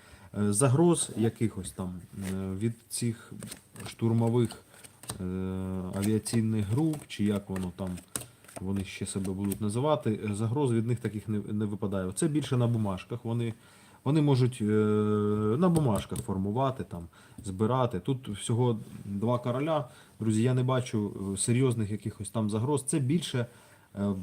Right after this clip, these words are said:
брязкання для Заходу, показувати Заходу, що в них щось є, що вони щось можуть, що у них там якась є елітна, елітні, е, ці льотчики. Ось таке. Це більше для них.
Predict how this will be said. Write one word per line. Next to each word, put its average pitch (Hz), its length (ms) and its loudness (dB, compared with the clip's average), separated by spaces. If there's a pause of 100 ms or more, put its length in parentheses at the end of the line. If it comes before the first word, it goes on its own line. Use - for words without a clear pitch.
(120)
брязкання 123 680 2
для 101 200 2
Заходу, 98 680 0
показувати 104 640 0
Заходу, 98 420 -2
що - 180 -6
в 95 60 -2
них 104 160 -2
щось - 360 -10
є, 139 240 2
що - 180 -6
вони 95 200 -4
щось - 320 -10
можуть, 123 420 0
що 101 100 -4
у - 20 -2
них 98 140 -4
там 95 200 -6
якась 95 340 -6
є 92 60 -8 (560)
елітна, 101 540 2 (520)
елітні, 104 480 2
е, 95 840 -2
ці 87 320 -6 (480)
льотчики. 131 600 2 (680)
Ось 113 200 0
таке. - 320 -4
Це - 160 -2
більше 123 300 0
для 110 180 2
них. 90 280 -4